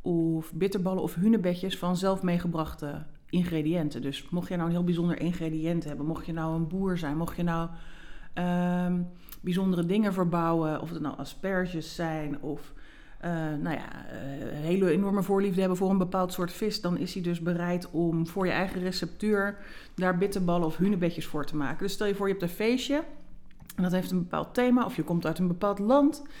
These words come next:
en je houdt van een bepaalde kruidenmix en je wil dat in een bitterbal gegoten hebben, dan, ehm,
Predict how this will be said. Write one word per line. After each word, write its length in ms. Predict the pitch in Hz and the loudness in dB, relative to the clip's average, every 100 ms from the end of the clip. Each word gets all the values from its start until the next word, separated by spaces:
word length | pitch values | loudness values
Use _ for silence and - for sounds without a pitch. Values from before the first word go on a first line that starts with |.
| - - - - | -14 -14 -14 -4
en 100 | 175 | 0
je 80 | 175 | 2
houdt 180 | 170 | 0
van 80 | 170 | 0
een 80 | 180 | 0
bepaalde 360 | 170 175 170 165 | 0 0 -2 -2
kruidenmix 720 | 233 254 254 220 202 202 - | -2 2 4 2 0 -4 -6
en 140 | 180 | -2
je 80 | 180 | 0
wil 160 | 185 175 | 2 2
dat 220 | 175 - | 0 -2
in 120 | 180 | 0
een 220 | 175 160 151 | 2 4 2
bitterbal 400 | 175 247 254 277 | 2 2 2 2
gegoten 480 | 233 247 233 233 | 0 0 0 0
hebben, 240 | 196 196 180 | 0 0 0
dan, 360 | 180 175 175 | 2 2 0
ehm, 340 | - 170 160 | -2 -2 -2